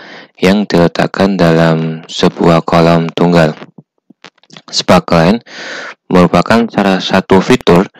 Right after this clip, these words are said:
yang ada di Microsoft Excel dua ribu sepuluh ke atas.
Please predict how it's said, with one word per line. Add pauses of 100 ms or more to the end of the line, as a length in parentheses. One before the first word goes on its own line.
(280)
yang
ada
di
Microsoft
Excel
dua
ribu
sepuluh
ke
atas.